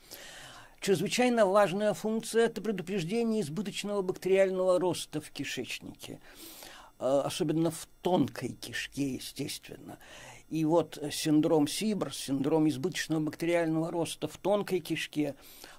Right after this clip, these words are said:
э, одной из причин своего развития имеет именно,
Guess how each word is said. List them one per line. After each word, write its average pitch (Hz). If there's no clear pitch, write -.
э, 131
одной 156
из -
причин 190
своего 151
развития 135
имеет 131
именно, 156